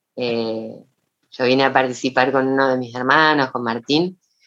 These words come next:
Fue ahí tratar de poner en palabras qué queríamos decir colectivamente. Y también coincidía con que el último grupo que se había formado con él, que era la Murga de los Trapos,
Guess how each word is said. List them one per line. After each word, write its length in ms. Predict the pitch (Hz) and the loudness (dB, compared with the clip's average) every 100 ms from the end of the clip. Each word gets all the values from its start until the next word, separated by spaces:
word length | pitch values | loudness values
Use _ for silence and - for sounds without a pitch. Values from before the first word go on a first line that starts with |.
| _ _ _ | _ _ _
Fue 560 | _ 123 127 123 127 - - | _ 2 4 4 -2 -10 -6
ahí 280 | 123 127 | -2 -2
tratar 360 | 127 123 120 127 | -2 -2 0 2
de 100 | 127 | 2
poner 280 | 127 127 131 | -2 -2 -2
en 140 | 131 | -2
palabras 580 | 127 123 127 131 131 - - | -2 0 4 4 2 -6 -14
qué 120 | - | -6
queríamos 500 | 131 127 127 127 120 | -2 0 0 0 -4
decir 600 | 120 113 - 143 151 147 _ | -8 -10 -2 -2 -2 -8 _
colectivamente. 1120 | 131 123 120 135 135 127 139 160 165 165 170 _ _ _ _ _ _ _ _ | -8 -8 -8 -4 -2 -2 0 -2 -2 -8 -12 _ _ _ _ _ _ _ _
Y 220 | 139 139 | -4 -2
también 520 | 139 139 147 160 180 185 | 2 2 4 4 4 4
coincidía 640 | 160 151 147 147 165 170 | 2 0 -2 2 4 2
con 240 | 139 135 | -2 -4
que 480 | 131 131 127 123 123 | -4 -4 -2 -2 -4
el 180 | 131 139 | -4 2
último 400 | 180 180 170 160 | 4 4 4 6
grupo 400 | 160 180 165 156 | 6 6 4 2
que 80 | 143 | 0
se 120 | - | -4
había 220 | 139 147 | 0 0
formado 500 | 147 143 143 147 147 | 0 -2 2 4 2
con 180 | 143 147 | 0 2
él, 320 | 170 180 196 - _ _ _ _ | 2 2 0 -8 _ _ _ _
que 100 | - | -2
era 100 | 131 | 2
la 120 | 127 | 2
Murga 320 | 135 143 139 | 2 2 2
de 100 | 131 | 2
los 180 | 127 - | -2 -4
Trapos, 500 | - 165 160 165 | 2 2 4 0